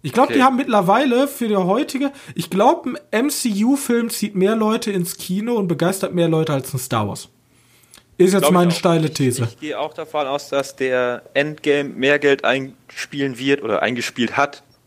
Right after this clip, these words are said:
Speaker 2: je nachdem, ähm, wie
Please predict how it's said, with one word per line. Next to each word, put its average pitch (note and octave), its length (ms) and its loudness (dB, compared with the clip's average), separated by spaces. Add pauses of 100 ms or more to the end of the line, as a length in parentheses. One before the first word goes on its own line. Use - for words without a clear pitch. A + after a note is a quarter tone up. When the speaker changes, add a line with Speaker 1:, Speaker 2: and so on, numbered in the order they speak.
Speaker 2:
je - 100 -18
nachdem, A2 400 -6 (640)
ähm, B2 400 0 (1300)
wie C3+ 380 0